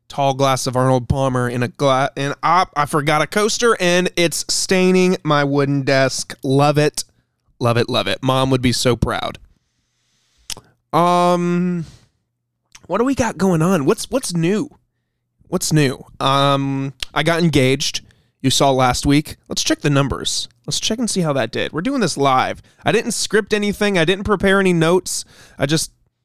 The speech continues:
you know, I just figured I'd start talking and, and see where it goes. And, well,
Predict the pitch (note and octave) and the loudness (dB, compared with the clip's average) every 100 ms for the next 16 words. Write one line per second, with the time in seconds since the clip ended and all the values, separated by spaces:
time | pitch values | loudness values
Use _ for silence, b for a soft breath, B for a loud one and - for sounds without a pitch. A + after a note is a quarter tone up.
0 | _ - C3+ D#3+ D#3 D3 - D3 F3+ F3+ | _ -6 -2 0 0 -2 -4 0 2 0
1 | D#3 - D3+ F3 E3+ F#3+ A3+ A3+ G3 D#3 | -2 -4 0 2 2 2 0 0 0 0
2 | E3+ F3 - - D3 D#3 - E3 G3 G#3+ | -2 -4 -8 -8 -4 -2 -2 0 2 2
3 | F#3+ B3+ D3 C3 C3+ C#3 C#3 _ _ _ | 2 2 2 0 -2 -4 -6 _ _ _
4 | _ _ C3+ E3 A3 | _ _ -4 -2 -2